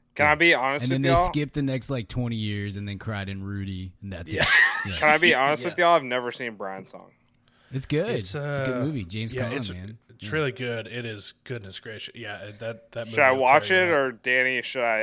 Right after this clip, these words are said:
Speaker 1: add it to the We Should Watch a Movie list?
Speaker 3: I don't wanna cover that for We Should Watch a Movie.
Speaker 2: <laughs>
Speaker 3: It would be a weird time.
Speaker 1: But I did love that. So my dad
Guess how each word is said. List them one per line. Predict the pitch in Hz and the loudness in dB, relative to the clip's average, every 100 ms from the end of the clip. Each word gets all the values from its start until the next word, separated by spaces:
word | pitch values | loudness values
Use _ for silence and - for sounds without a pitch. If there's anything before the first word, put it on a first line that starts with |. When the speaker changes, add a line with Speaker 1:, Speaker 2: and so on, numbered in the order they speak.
| 110 | 0
Speaker 1:
add | 117 120 | 0 0
it | 113 | -2
to | 117 | -6
the | 113 | -10
We | 107 107 | -8 -8
Should | - 107 | -10 -10
Watch | 101 - | -10 -12
a | |
Movie | 101 98 92 | -16 -16 -16
list? | 90 85 - - _ _ _ - - | -20 -20 -20 -20 _ _ _ -20 -12
Speaker 3:
I | 127 143 | -4 -2
don't | 120 | 0
wanna | 113 113 | -2 -6
cover | - 107 104 | -8 -10 -10
that | 101 101 | -12 -14
for | - 101 | -14 -18
We | 92 | -16
Should | - - | -14 -14
Watch | - | -12
a | - | -14
Movie. | - - - - | -16 -18 -18 -12
Speaker 2:
<laughs> | - - - _ _ - - | -8 -8 -10 _ _ -16 -14
Speaker 3:
It | 123 | -10
would | 110 | -10
be | 104 110 | -10 -10
a | 104 | -10
weird | 104 104 101 | -10 -12 -10
time. | 113 101 98 101 - _ - - | -10 -10 -12 -14 -20 _ -8 -4
Speaker 1:
But | 320 | 4
I | 147 | 4
did | 160 190 170 | 6 6 6
love | 165 | 4
that. | 160 165 165 - | 6 8 6 4
So | - 147 | 0 2
my | 143 139 | 4 4
dad | 139 143 151 160 170 | 6 6 8 6 4